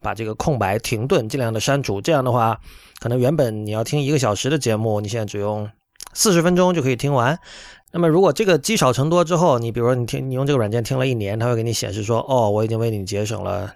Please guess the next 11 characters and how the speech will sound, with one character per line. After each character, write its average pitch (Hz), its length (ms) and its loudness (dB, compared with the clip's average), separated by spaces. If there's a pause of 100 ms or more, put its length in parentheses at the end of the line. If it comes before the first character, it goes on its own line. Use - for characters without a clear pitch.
(140)
二 120 180 2
十 113 80 -4
个 110 80 -2
小 92 220 -4
时” 101 440 -10
什 110 80 -14
么 110 80 -10
什 - 140 -16
么 - 60 -14
的。 - 100 -20 (640)
呃， 98 400 -8